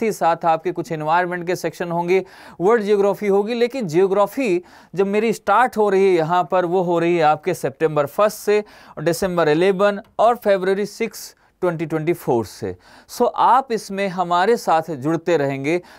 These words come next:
तो मेरी तकनीक भी एक है कि ज्योग्राफी सर बहुत वास्ट है, कैसे समझना चाहिए, अ, कैसे हम इसे, अ, टेक्निकल है, मुझे समझ नहीं आती,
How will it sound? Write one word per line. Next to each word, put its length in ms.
तो 80
मेरी 240
तकनीक 540
भी 180
एक 220
है 80
कि 160
ज्योग्राफी 560
सर 200
बहुत 500
वास्ट 420
है, 120
कैसे 420
समझना 500
चाहिए, 440
अ, 60
कैसे 460
हम 200
इसे, 140
अ, 540
टेक्निकल 520
है, 200
मुझे 260
समझ 360
नहीं 220
आती, 360